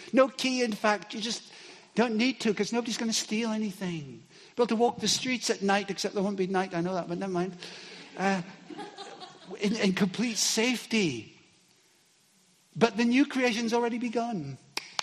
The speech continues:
It's already begun. It's begun in you if you've given your life to Christ.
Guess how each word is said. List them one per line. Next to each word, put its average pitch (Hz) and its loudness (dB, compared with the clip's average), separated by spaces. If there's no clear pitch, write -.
It's - -2
already 233 2
begun. 233 -2
It's - -18
begun 233 0
in 233 0
you 240 0
if 175 -2
you've 185 -4
given 180 2
your 170 2
life 151 0
to 151 -12
Christ. 131 -10